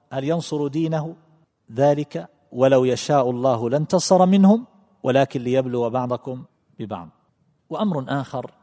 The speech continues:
من هذه الآثار، وهو أن نعلم أن النصر من الله وحده، لا يملك أحد من المخلوقين أن ينصرونا أو أن يحققوا لنا عزاً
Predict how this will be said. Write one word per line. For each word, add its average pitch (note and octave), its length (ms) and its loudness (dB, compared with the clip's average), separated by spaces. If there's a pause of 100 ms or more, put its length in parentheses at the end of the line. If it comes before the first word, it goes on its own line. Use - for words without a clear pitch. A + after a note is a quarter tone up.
(160)
من C3+ 160 -6
هذه C3 300 0
الآثار، A#2+ 540 -4 (580)
وهو C3+ 500 -6 (120)
أن D3+ 160 -6
نعلم E3+ 460 -2 (640)
أن E3 220 -4
النصر C#3 500 -6
من D3+ 180 -8
الله C#3 560 -2
وحده، A2 340 -6 (720)
لا E3+ 120 4
يملك G#3 340 4
أحد D#3+ 300 0
من C3+ 120 0
المخلوقين B2 680 -4 (520)
أن D3+ 60 2
ينصرونا C3 800 2 (560)
أو D3+ 180 8
أن A#2 320 0 (480)
يحققوا C#3+ 600 -2
لنا C#3 240 4
عزاً B2 500 0